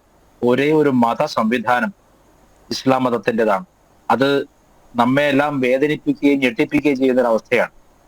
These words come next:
ഇപ്പോ ഷെയ്ഖ് മുജീബുർ റഹ്മാൻ, ആ, അദ്ദേഹം അവരുടെ ബംഗ്ല-,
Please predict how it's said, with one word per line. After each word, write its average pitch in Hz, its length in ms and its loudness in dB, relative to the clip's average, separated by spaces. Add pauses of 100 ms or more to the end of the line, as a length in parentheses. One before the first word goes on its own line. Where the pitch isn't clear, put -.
(300)
ഇപ്പോ 151 320 2
ഷെയ്ഖ് 160 360 -2
മുജീബുർ 156 420 0
റഹ്മാൻ, 147 460 -2 (1080)
ആ, 131 360 0
അദ്ദേഹം 131 300 0
അവരുടെ 156 460 0 (600)
ബംഗ്ല-, 143 540 0